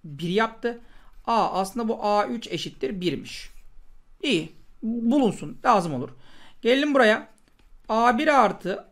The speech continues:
A bir artı kaç D? Kırk dokuz D eşittir yüz seksen ikiymiş değil mi? Yüz seksen ikiymiş. Şimdi A üç birmiş ya. Ee, A üç birmiş. Tamam.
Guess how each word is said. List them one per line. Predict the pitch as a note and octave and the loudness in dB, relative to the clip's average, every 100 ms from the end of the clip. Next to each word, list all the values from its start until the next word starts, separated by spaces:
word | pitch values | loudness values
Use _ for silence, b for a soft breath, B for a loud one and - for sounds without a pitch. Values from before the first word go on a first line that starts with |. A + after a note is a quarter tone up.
| - | -6
A | G3 A3 G#3+ | 0 2 2
bir | B3+ | 2
artı | C4+ G#3 - - | 4 4 2 -4
kaç | G#3+ A3 - | 0 0 0
D? | C#4+ E4 - - - - _ | -2 -2 -6 -20 -20 -20 _
Kırk | - A3 G#3+ G#3+ - - | -6 -2 -2 -4 -12 -6
dokuz | D#3+ - F3+ G#3+ G#3 G3+ | -6 -4 -4 -4 -6 -4
D | C4+ D#4+ F#4+ - - - - - | -2 -2 -4 -12 -20 -20 -18 -4
eşittir | F3+ F3+ C4+ - D#4+ - - - - - - - - - - - b b b b b - | -4 -2 -6 -4 -4 -6 -20 -20 -20 -20 -20 -20 -20 -20 -20 -20 b b b b b -10
yüz | G3 | -6
seksen | - A3+ B3 | -2 0 0
ikiymiş | A#3 C4 F3 - | 0 -2 -4 -6
değil | G#3+ | -8
mi? | B2+ - - _ - | -10 -14 -20 _ -12
Yüz | D3 D#3+ | -10 -8
seksen | - F3+ - F#3+ | -6 -6 -4 -6
ikiymiş. | D#3 D3+ B2+ B2+ b b b | -6 -8 -10 -12 b b b
Şimdi | - F#3 - | -12 -12 -6
A | G3 G#3+ A3 | 0 2 2
üç | B3+ - - | -4 -4 0
birmiş | C4+ D4+ F#4 - | 0 0 0 0
ya. | F#3 C3 - - b b b b b - G3 | 0 0 -8 -20 b b b b b -8 -2
Ee, | F#3+ F#3+ F#3+ F#3 F#3 F3+ F3+ F3+ F3+ F3+ F3+ D#3+ B B - | 0 0 0 0 -2 -2 -4 -4 -6 -8 -10 -14 B B -2
A | A3+ A#3 | 2 2
üç | C#4 - - | 2 -4 -2
birmiş. | A#3+ E3 C3+ | -2 -2 -4
Tamam. | - A#3+ G#3 - | -4 -2 -2 -6